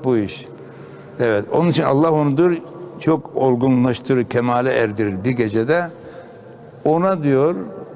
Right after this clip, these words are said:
"Kar üstünde olsa bile sürünerek gelin, katılın eğer yetişirseniz." Evet, do-,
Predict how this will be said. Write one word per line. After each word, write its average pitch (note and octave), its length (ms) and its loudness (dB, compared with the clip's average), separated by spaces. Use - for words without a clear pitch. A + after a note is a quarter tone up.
"Kar F#3 340 0
üstünde D3 840 2
olsa C#3 600 0
bile A#2 420 2
sürünerek D#3 840 2
gelin, D3+ 380 2
katılın C3 520 0
eğer A#2 280 4
yetişirseniz." A2 1040 -2
Evet, F#2+ 280 2
do-, - 220 0